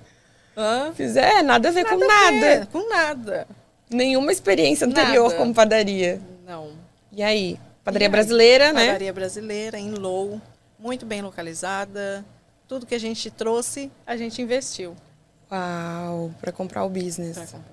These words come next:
Speaker 1: o business. E aí começou uma outra fase muito difícil, viu?
Speaker 2: Uau.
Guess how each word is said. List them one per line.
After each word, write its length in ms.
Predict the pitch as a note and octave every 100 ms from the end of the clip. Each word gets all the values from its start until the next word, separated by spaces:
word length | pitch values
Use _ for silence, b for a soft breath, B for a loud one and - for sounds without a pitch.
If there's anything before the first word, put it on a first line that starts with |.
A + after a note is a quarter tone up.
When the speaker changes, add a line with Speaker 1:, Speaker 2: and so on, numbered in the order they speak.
| D#3 G3
Speaker 1:
o 60 |
business. 560 | G3+ E3 E3 D#3+ - _ -
E 60 |
aí 120 | F3 F3
começou 500 | F#3+ F#3+ F#3 G3+ G3
uma 240 | G3 F3+
outra 920 | F3 F3+ F#3 A3 A#3+ C4 _ B3 A#3+
fase 560 | - - G3 G3+ F#3+ G3+
muito 560 | F3+ F3 G#3 G#3+ G#3
difícil, 680 | G#3 G3 - E3+ E3 - G#3
viu? 120 | G3+
Speaker 2:
Uau. 840 | G3 F#3 F3+ F#3 F3+ F3+ F3 F3